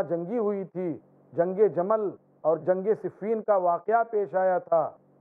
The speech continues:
ہزارہ مسلمان شہید ہوئے تھے۔ اس وجہ سے معاویہ رضی اللہ تعالیٰ عنہ نے یہ چاہا کہ مسلمانوں کو ایک کلمے پر متحد رکھیں، اور اس کے لیے انہوں نے یہ چاہا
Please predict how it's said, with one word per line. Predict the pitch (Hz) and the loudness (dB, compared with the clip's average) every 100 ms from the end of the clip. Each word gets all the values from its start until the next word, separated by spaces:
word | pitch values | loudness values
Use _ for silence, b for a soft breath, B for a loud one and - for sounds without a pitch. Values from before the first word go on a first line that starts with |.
| _ 139 | _ -2
ہزارہ | 156 190 180 220 | 2 2 2 0
مسلمان | 208 180 185 180 208 208 185 175 | 0 -4 -4 0 0 0 -6 -8
شہید | 165 233 202 | -6 -6 0
ہوئے | 202 196 | 4 4
تھے۔ | 196 185 156 - _ _ _ _ | 2 -2 -2 -8 _ _ _ _
اس | 254 240 | -8 -2
وجہ | 202 202 285 262 | 0 2 2 2
سے | 247 226 - - _ _ _ _ _ - | 6 6 4 -4 _ _ _ _ _ -2
معاویہ | 175 190 208 | 0 2 2
رضی | 202 180 190 | 2 2 0
اللہ | 190 190 180 | 2 2 2
تعالیٰ | 175 180 190 180 | 2 2 2 0
عنہ | 180 | -2
نے | 190 | -4
یہ | 185 185 180 | -2 -4 0
چاہا | 165 165 202 180 113 - _ _ _ | 2 4 4 4 0 -12 _ _ _
کہ | 196 | -8
مسلمانوں | 185 180 175 175 190 208 | -6 -2 0 0 0 -2
کو | 196 190 | 0 0
ایک | 202 202 202 180 | 4 4 4 0
کلمے | 185 208 | 0 -2
پر | 214 208 | 2 2
متحد | 180 175 180 165 233 | 0 -4 -4 -4 2
رکھیں، | 214 - 190 180 131 - _ _ - | 0 0 -4 -4 -6 -14 _ _ 0
اور | 165 202 | 0 2
اس | 202 - | -4 -2
کے | 240 | -2
لیے | 220 220 | 0 2
انہوں | 220 190 208 | 2 2 0
نے | 208 208 175 - _ _ | 0 -2 -2 -6 _ _
یہ | 160 226 | 2 4
چاہا | 220 202 190 196 160 | 6 4 4 2 2